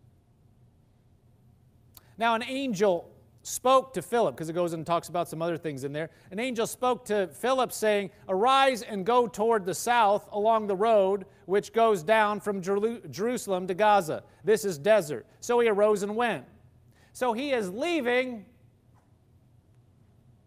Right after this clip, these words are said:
He is leaving a revival.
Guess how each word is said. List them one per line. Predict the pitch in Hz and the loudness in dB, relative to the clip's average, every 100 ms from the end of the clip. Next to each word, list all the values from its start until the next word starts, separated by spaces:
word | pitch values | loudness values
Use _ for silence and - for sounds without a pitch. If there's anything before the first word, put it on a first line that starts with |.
| _ _ _ _ _ _ _ _ _ _ _ _ | _ _ _ _ _ _ _ _ _ _ _ _
He | 180 233 | -8 -2
is | 233 160 | -2 -2
leaving | 190 269 269 240 233 220 190 - _ _ _ | -4 -4 -2 -2 -2 -6 -14 -20 _ _ _
a | 190 | -4
revival. | 202 180 202 208 160 120 | -2 2 4 4 0 -8